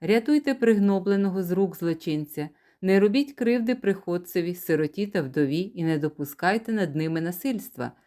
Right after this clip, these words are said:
не проливайте невинної крови на цьому місці. Адже якщо ви дійсно будете дотримуватись цього веління,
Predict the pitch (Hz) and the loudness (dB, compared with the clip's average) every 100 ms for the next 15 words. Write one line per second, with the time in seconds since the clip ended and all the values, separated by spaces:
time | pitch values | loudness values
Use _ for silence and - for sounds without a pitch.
0 | _ _ 175 180 180 175 175 185 196 196 | _ _ -2 0 2 2 4 2 2 0
1 | 180 175 180 196 185 180 180 233 262 165 | 0 0 2 0 0 0 -2 -2 0 0
2 | 139 143 160 156 147 165 151 - 139 - | -4 -4 -4 -2 0 0 -4 -8 -14 -14
3 | _ _ _ _ 165 170 175 180 170 - | _ _ _ _ 0 2 2 0 0 0
4 | 220 180 160 202 208 170 170 196 185 165 | 2 2 0 -2 -2 -4 0 0 0 -2
5 | 156 160 175 208 175 160 156 - - 165 | -4 -2 -2 0 0 0 -2 -6 -4 -2
6 | 180 190 165 156 220 247 160 | 2 2 2 0 0 0 -2